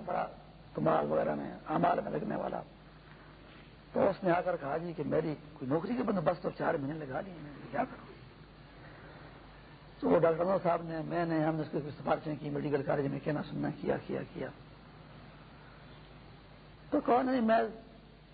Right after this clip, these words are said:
کہنا سننے پر کہاں نوکریاں ملتی ہیں؟" لوگوں نے چکر چلائے ہوئے ہیں۔ خیر، یہ بھی دعا مانگ رہا ہے، ہم بھی اس کے لیے دعائیں مانگ رہے ہیں، کہنا سننا کر رہے ہیں، کرتے ہیں، کرتے ہیں۔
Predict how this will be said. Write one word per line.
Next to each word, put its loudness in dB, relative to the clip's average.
کہنا 6
سننے 2
پر 2
کہاں 0
نوکریاں 0
ملتی -4
ہیں؟" -2
لوگوں 8
نے 2
چکر 2
چلائے 4
ہوئے -2
ہیں۔ -4
خیر، 8
یہ 8
بھی 6
دعا 8
مانگ 2
رہا 0
ہے، 0
ہم -2
بھی -6
اس -8
کے -2
لیے 0
دعائیں 4
مانگ 2
رہے 2
ہیں، -4
کہنا 0
سننا -4
کر -4
رہے -6
ہیں، -8
کرتے -10
ہیں، -12
کرتے -14
ہیں۔ -16